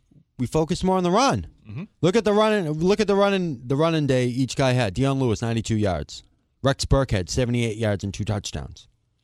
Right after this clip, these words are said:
Speaker 1: The running game. Brady just made his throws when he had to. Called it a day.
Speaker 2: Especially against a team like the Bills, yeah.
Speaker 1: Exactly.
Speaker 2: It's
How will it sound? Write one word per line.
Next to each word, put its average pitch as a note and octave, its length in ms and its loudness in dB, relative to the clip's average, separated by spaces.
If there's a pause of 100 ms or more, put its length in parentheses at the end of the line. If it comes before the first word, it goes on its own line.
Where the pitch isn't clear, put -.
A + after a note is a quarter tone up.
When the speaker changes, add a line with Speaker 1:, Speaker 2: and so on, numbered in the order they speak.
(300)
Speaker 1:
The F#2+ 80 -4
running B2 260 2
game. G2 300 -2 (880)
Brady D#3 260 2
just D#3 180 -2
made D#3 200 0
his D#3 100 -2
throws E3 260 0
when E3+ 100 0
he E3 80 4
had C#3+ 240 2
to. D#3 240 0 (680)
Called C#3 240 0
it F3+ 60 0
a F3+ 80 0
day. F3 380 0 (540)
Speaker 2:
Especially D#3+ 460 -2
against D#3+ 200 0
a D#3+ 60 -4
team E3 200 -2
like D3+ 100 -2
the D3 100 -2
Bills, B2+ 320 -2
yeah. C#3 200 -4 (280)
Speaker 1:
Exactly. C#3+ 540 2
Speaker 2:
It's D2 80 -10